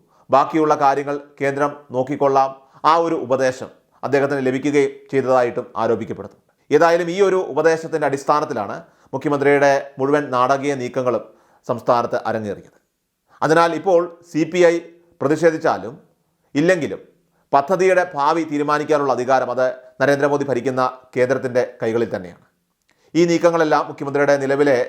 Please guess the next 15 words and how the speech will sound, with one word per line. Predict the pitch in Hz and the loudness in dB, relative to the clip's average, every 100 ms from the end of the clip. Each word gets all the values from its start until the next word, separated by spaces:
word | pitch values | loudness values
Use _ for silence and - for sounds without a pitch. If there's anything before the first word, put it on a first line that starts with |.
| 127 | 0
രാഷ്ട്രീയ | 131 - 139 135 | -2 -2 -2 2
പ്രതിസന്ധികളെല്ലാം | 123 135 160 147 139 127 131 | 2 2 0 2 2 2 0
തന്നെ | 131 127 127 | -2 -4 -4
മറികടക്കാനുള്ള | 120 131 135 131 139 117 110 120 - - - | -2 2 0 0 -2 -2 -6 -6 -10 -14 -4
ഒരു | 135 143 139 - 123 | 0 0 -2 -4 0
അടവ് | 143 170 170 | 2 2 2
നയം | 151 147 - | 0 -2 -4
മാത്രമാണെന്നതാണ് | 123 127 131 123 123 127 107 110 165 _ _ | -6 -4 -4 -2 -2 -4 -6 -8 -12 _ _
വിലയിരുത്തപ്പെടുന്നത്. | 113 113 98 - - _ _ _ _ _ _ _ - | -4 -4 -4 -14 -18 _ _ _ _ _ _ _ -2
കേന്ദ്രത്തിൽ | 135 135 143 143 | 0 0 0 -2
നിന്നുള്ള | 139 139 139 139 - | -2 2 2 2 -2
സമ്മർദ്ദത്തിന് | 123 131 139 135 127 | -4 -2 -2 -2 0
വഴങ്ങി | 123 139 127 160 _ _ - | 0 -2 -8 -14 _ _ -2
ഭയചകിതനാകുന്ന | 135 143 147 143 143 139 139 139 - | 0 2 0 0 0 0 0 -4 -4
ഒരു | 131 | -4